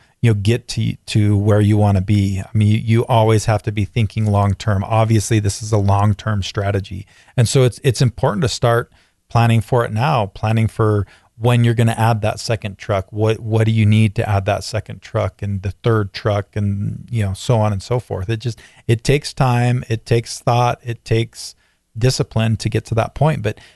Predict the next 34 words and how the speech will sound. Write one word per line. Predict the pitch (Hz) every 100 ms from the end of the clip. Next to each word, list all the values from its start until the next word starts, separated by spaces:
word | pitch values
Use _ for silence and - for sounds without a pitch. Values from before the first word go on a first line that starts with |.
| _
there's | 131 113
nobody | 143 180 143 113
out | 117 135 -
there. | 113 110 104
I, | 117 -
I, | 113 104
I | 117
truly | - 127 127
believe | 113 117 131 127
if | 107
you | 113
follow | - 101 113 120
this | 110 101
process | - 117 127 - 110 -
and | 113
you |
follow | 104 117 113
the | 113
methodology | 113 - 117 107 123 135 110
that | 110 107
we've | 104
been | 110 104
going | 107 107
over | 104 127 131
for | 107 113
the | 104
last | 107 104 95 117
year | 107 107
and | 104
a |
half | 95 104 -
at | 107
this | 110
point, | - 113 107 -